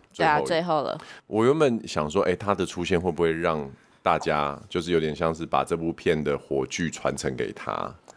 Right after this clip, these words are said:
Speaker 2: 然后之后就是让他来做这件事，因为他在里面，
Speaker 1: 哦。
Speaker 2: 这部片的剧情是在讲说为什么丹佐华盛顿会找到他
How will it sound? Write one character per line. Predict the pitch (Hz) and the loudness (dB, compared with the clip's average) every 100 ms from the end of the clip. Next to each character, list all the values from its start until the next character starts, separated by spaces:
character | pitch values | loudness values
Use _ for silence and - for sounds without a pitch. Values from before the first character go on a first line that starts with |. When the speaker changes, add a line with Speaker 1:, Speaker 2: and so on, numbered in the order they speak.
| - - | -20 0
Speaker 2:
然 | 82 | 2
后 | 87 | 2
之 | 85 | 0
后 | 85 82 | 2 2
就 | 76 | 2
是 | 73 78 | -4 0
让 | 78 71 | 0 2
他 | 71 | 0
来 | 67 | -2
做 | 65 73 | -2 -6
这 | 65 | -6
件 | 67 | -10
事， | 67 78 | -8 -2
因 | 98 | 2
为 | 101 - - - - | 0 0 -18 -20 -20
他 | - 101 | -6 2
在 | 107 | 2
里 | 87 | 2
面， | 160 95 | 0 0
Speaker 1:
哦。 | 180 175 170 | 0 0 2
Speaker 2:
这 | - | 0
部 | 151 | 0
片 | 143 92 | 0 0
的 | 82 | 0
剧 | 95 87 | 0 -2
情 | 73 71 | -2 -4
是 | - 80 | -6 0
在 | 80 | 2
讲 | 76 69 67 | 2 -2 -2
说 | - 73 76 | -2 0 0
为 | - 107 | 2 2
什 | 80 | 2
么 | 69 67 | -2 -4
丹 | 67 78 | 0 0
佐 | 73 | 2
华 | 69 | -2
盛 | 78 | -2
顿 | 78 78 | 0 0
会 | |
找 | 76 60 | 0 0
到 | 67 | 0
他 | 69 62 62 | -2 -4 -6